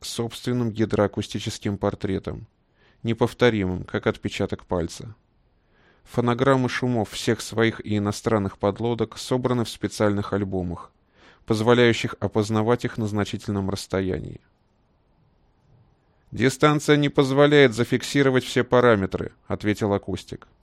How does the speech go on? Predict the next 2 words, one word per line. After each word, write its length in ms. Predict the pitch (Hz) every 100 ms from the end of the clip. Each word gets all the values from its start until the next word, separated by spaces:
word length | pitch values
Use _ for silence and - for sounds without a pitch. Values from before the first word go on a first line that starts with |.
| _ _ _ _ _ _ _ _ _ _ _ _ _ -
«Ладно, 440 | 98 110 90 87 -
подождем». 640 | 98 107 101 104 95 87